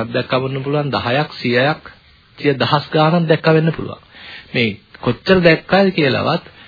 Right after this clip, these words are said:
මේකේ දැක්ක ප්‍රමාණය අනුව මේක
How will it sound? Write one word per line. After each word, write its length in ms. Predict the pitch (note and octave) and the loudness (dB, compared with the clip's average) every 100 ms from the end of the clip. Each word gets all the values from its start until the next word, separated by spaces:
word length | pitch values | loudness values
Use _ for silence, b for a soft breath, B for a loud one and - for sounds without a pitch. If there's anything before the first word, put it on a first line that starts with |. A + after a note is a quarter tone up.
| B | B
මේකේ 920 | - B2+ C#3 C#3 D3+ C#3 A#2 G#2 G2 - _ _ _ - | -6 -4 -2 0 0 2 0 -4 -10 -16 _ _ _ -8
දැක්ක 300 | G#2+ A2+ - | -6 -4 -4
ප්‍රමාණය 480 | - A2+ C#3 F3 F3+ | -4 0 2 4 4
අනුව 300 | E3+ E3 D#3+ | 4 2 2
මේක 200 | D3 D3 | 0 -2